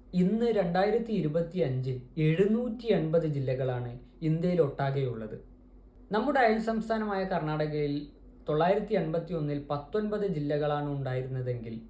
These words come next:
ഇന്ന് മുപ്പത്തിയൊന്ന് ജില്ലകളാണുള്ളത്. മറ്റൊരു അയൽ സംസ്ഥാനമായ തമിഴ്നാട്ടിൽ തൊള്ളായിരത്തി എൺപത്തി ഒന്നിൽ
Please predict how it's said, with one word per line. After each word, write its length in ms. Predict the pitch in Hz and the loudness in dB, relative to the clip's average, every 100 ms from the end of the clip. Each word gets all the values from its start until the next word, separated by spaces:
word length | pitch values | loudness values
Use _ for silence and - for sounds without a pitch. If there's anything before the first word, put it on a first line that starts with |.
| - 156 | -2 0
ഇന്ന് 260 | 170 175 165 156 | 2 2 0 -2
മുപ്പത്തിയൊന്ന് 680 | 143 - 214 214 220 185 156 143 | -2 2 4 4 6 4 4 0
ജില്ലകളാണുള്ളത്. 720 | 127 123 123 117 113 107 107 - - - - - - - 180 | 0 0 0 -2 -6 -10 -12 -16 -20 -20 -20 -20 -20 -6 -4
മറ്റൊരു 300 | 190 294 262 | -2 0 2
അയൽ 120 | 233 220 | 2 0
സംസ്ഥാനമായ 640 | 226 214 - 202 190 175 160 160 - | -2 -4 -2 -4 -2 -2 -2 -4 -2
തമിഴ്നാട്ടിൽ 680 | 147 139 165 175 165 143 131 - | -2 0 0 0 0 -2 -6 -4
തൊള്ളായിരത്തി 440 | 165 160 185 196 202 | 2 6 6 4 0
എൺപത്തി 340 | 165 160 165 175 | 0 0 -2 -2
ഒന്നിൽ 180 | 147 143 | -2 -2